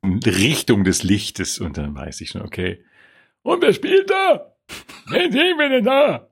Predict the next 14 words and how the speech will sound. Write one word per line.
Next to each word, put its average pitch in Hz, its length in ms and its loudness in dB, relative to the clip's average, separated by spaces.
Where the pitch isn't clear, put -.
Ich 220 220 -4
sehe - 280 2
nicht. 233 320 2
Ich 170 220 -2
sehe 254 160 0
hell 330 220 2
und 220 200 0
dunkel. 170 580 -2
Wie 123 140 -2
Han 170 200 0
Solo 180 320 2
nach 147 160 0
dem 139 140 -4
Carbonit. 151 680 2